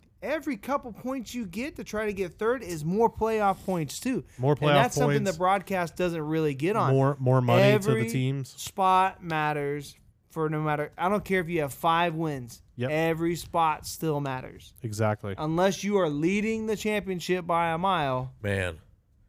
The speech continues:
Speaker 3: Michael McDowell and Daniel Suarez are sixteenth and seventeenth by one point.
Speaker 1: Yeah.
Speaker 2: Yeah.
Speaker 3: And Bubba Wallace is in by just two points.
Speaker 1: Yep.
Speaker 2: Yeah, they're all within three points of each
Speaker 3: They
Speaker 2: other.
Speaker 3: are all extremely happy Martin Truex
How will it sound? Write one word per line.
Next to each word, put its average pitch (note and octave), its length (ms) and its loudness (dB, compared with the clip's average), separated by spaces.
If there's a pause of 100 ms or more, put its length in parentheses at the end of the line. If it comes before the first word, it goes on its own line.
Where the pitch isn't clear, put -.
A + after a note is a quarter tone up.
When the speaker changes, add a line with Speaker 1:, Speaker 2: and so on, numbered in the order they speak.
(680)
Speaker 3:
Michael G#2+ 280 0
McDowell G#2 420 2
and F#2 100 -4
Daniel F#2 240 -4
Suarez E2+ 560 -6 (100)
are E2 680 -6 (400)
sixteenth - 680 -10
and F2+ 80 -12
seventeenth G#2 680 -8
by A#2+ 140 -6
one D#2+ 220 -10
point. D2 280 -16 (160)
Speaker 1:
Yeah. C3+ 200 -6 (160)
Speaker 2:
Yeah. B2+ 140 -2
Speaker 3:
And F#2 120 -4
Bubba G#2 220 0
Wallace F#2 360 -2
is F#2 60 -8
in F2 120 -8
by E2+ 140 -6
just E2 320 -12
two G2 220 -8
points. - 420 -20 (220)
Speaker 1:
Yep. A#2+ 200 -8 (120)
Speaker 2:
Yeah, A#2 200 0
they're C3+ 240 2
all C#3+ 220 4
within C3+ 300 0
three C#3 200 -4
points C3+ 300 -6
of A2+ 60 -8
each G#2 80 -8
Speaker 3:
They G#2+ 160 2
Speaker 2:
other. G#2 100 2
Speaker 3:
are G2 40 0
all G#2 200 2
extremely F#2 520 -4
happy F2 400 -4
Martin E2 260 -6
Truex E2 240 -6